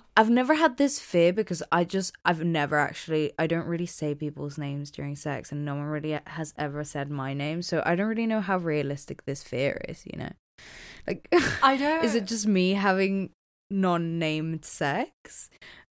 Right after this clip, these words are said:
Speaker 1: <laughs>
Speaker 2: I kind of don't like it when someone's like, "Say my name," and then I have to say it,
Speaker 1: <laughs>
Speaker 2: but you have to make it sound really enthusiastic. And I'm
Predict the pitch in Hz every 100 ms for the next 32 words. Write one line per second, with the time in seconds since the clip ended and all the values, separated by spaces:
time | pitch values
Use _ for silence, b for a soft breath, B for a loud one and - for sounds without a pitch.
0 | _ 262 285 254 254 285 302 285 262 262
1 | 277 277 - 233 226 226 226 214 220 214
2 | 226 226 - 226 214 214 214 202 202 202
3 | 196 196 202 - - 214 240 240 240 226
4 | 226 240 233 214 208 214 - 233 226 220
5 | 226 233 - 240 - 392 294 233 - 233
6 | 240 226 220 220 233 220 226 240 - 226
7 | 226 220 214 220 220 - 226 220 220 214
8 | 214 - - 214 - 320 - B B B
9 | B B _ - 233 233